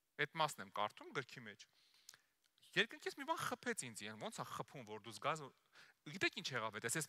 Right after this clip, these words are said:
միանգամից հասկացա, որ ում համար ձեռս դնեմ, պիտի մկրտվի Սուրբ Հոգով։ Ու այդ եկել է, ես այդ վաղտվանից սկսած չեմ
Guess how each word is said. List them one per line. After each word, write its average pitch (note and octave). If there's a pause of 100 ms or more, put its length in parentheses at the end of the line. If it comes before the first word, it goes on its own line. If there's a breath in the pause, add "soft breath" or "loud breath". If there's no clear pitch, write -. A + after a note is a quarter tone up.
միանգամից A3+
հասկացա, E3+
որ B2
ում D3
համար C3+
ձեռս B2
դնեմ, D#3+
պիտի B2
մկրտվի A#2
Սուրբ G#2
Հոգով։ - (960)
Ու D#3
այդ F3+ (120)
եկել D4
է, A3+
ես E3 (400 loud breath)
այդ F#3
վաղտվանից F#3
սկսած -
չեմ A#3+